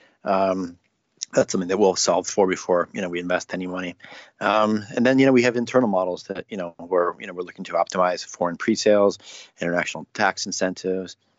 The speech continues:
and, you know, other hedges to make sure that, uh, you know, a film,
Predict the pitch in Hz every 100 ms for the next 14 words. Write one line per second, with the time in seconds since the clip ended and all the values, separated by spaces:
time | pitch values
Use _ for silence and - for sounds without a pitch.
0 | _ _ - - - 90 90 87 98 101
1 | 90 98 101 90 87 85 - 87 - -
2 | 92 85 87 85 - 87 90 _ - _
3 | _ - 165 113 - - - 107 101 98